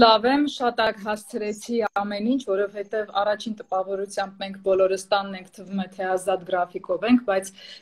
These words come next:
ենթադրում եմ, որ աշխատող մարդու համար չկա պարապ վայրկյան։ Եվ եթե մարդ որոշում է ուղեղը մարզել ու զբաղեցնել, ապա հաստատ գտնում է,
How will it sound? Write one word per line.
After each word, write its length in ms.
ենթադրում 480
եմ, 140
որ 160
աշխատող 500
մարդու 360
համար 420
չկա 300
պարապ 380
վայրկյան։ 480
Եվ 400
եթե 240
մարդ 260
որոշում 460
է 100
ուղեղը 360
մարզել 440
ու 100
զբաղեցնել, 720
ապա 280
հաստատ 360
գտնում 320
է, 80